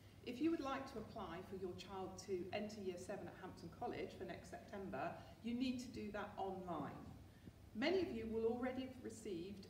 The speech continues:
a link from your child's primary school. If you haven't, you might want to go back to your s-, primary school and ask for it, or you can apply directly by going to the website of the local authority, which is either Peterborough City Council or Cambridgeshire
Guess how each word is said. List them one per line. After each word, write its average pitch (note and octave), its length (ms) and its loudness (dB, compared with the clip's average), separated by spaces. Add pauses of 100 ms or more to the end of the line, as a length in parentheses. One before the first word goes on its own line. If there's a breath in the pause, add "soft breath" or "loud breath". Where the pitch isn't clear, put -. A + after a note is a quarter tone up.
a F3 60 2 (100)
link F#3+ 340 2
from F#3 160 -4
your F#3+ 120 -2
child's F3+ 400 -4 (100)
primary G3 380 0
school. - 340 -4 (500 loud breath)
If A3 140 0
you A3+ 80 0 (100)
haven't, C#4+ 560 0
you G#3 60 -2
might A3 260 0
want G#3+ 180 -2
to - 120 -8
go G3 160 2
back B3 240 0
to - 60 -8
your F#3+ 80 -2
s-, - 160 -8 (100)
primary F3+ 300 -4
school F#3 380 2
and F3 100 -2
ask F3 340 -2
for G#3 160 2
it, A#3 240 0 (320 loud breath)
or C4+ 260 6
you A#3 140 2
can A3+ 160 -2
apply A3+ 420 0
directly F3+ 680 0
by F3 100 2
going G3+ 300 2
to - 140 -6
the G3 120 2
website F3+ 560 -2
of - 80 -10
the F#3 80 0
local F3+ 400 0
authority, E3 560 -2 (380 loud breath)
which - 180 2
is G#3+ 140 0
either G3 260 2 (100)
Peterborough F4 380 4
City F#3+ 320 -6
Council G3 560 0 (160)
or - 80 0 (160)
Cambridgeshire - 400 2